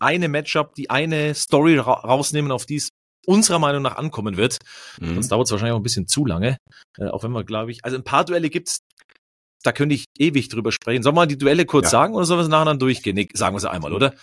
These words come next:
Speaker 2: Du, gerne, sag sie ruhig einmal,
Speaker 1: Wir machen
Speaker 2: ja.
Speaker 1: die, äh, Cowboys bei den Lions, wir machen die Colts bei den Jaguars, wir machen die, äh, Steelers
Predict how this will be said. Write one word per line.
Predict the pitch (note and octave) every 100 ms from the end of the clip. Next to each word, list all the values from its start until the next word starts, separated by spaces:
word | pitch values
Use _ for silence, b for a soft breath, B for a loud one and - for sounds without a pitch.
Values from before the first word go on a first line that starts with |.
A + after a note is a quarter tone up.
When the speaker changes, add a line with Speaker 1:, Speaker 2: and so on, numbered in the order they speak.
| B
Speaker 2:
Du, | - A2+ A#2+ D#2 - A#2
gerne, | B2+ D#3+ F#2
sag | G#2+ C3
sie |
ruhig | A#2 F#2 -
einmal, |
Speaker 1:
Wir | C#3
machen | C#3 D#3+
Speaker 2:
ja. | D3+
Speaker 1:
die, | D3+
äh, | - A#2
Cowboys | - D#3+ F3 F#3 F3+ -
bei | C3+
den | C3 A#2
Lions, | A#2 F3 G#3 - - -
wir | - C3
machen | C3 C3
die | A#2+
Colts | - D#3+ G3+ - -
bei | C3+
den | B2 A2+
Jaguars, | D#3+ E3+ F3+ F3 F3 -
wir | C3
machen | B2+ C3 C3+
die, | B2+ B2+ B2 A#2
äh, | A#2 A2+ G#2
Steelers | - D3 F3 F3+ E3+